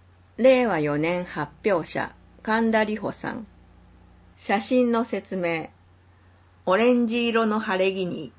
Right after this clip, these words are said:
髪飾りをつけた神田さんが、花で飾られたマイクに向かい、メッセージを発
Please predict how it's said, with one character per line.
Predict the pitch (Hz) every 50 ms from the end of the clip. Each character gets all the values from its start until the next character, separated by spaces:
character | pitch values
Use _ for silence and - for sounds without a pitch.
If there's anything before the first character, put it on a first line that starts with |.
| _ _ _ _
髪 | - 196 190 208 208 208
飾 | - 196 180 226 240 226
り | 220 190 175 160
を | 156 156
つ | - -
け | - 165 156
た | - 139 135
神 | - 170 175 180 180 175
田 | 175 175
さ | - - 156 156
ん | 156 151
が、 | 131 147 139 - - _ _ _ _ _ - - - - - - _ -
花 | - 185 190 214 240 247 220
で | 190 165 160
飾 | - - 156 160 160 196 202 214
ら | 202 202
れ | 196 196 196
た | - - 180 - - - - -
マ | 214 247 277
イ | 262 240
ク | - - 170 160
に | 156 151 143
向 | 147 143 135
か | - 156 135 139
い、 | 131 - - - _ _ _ _ _ _ _ _ -
メ | 220 254 277
ッ |
セ | 269 - - - 196 180 170
ー | 151
ジ | 156 151 156
を | 147 147
発 | 151 - - 160 160 -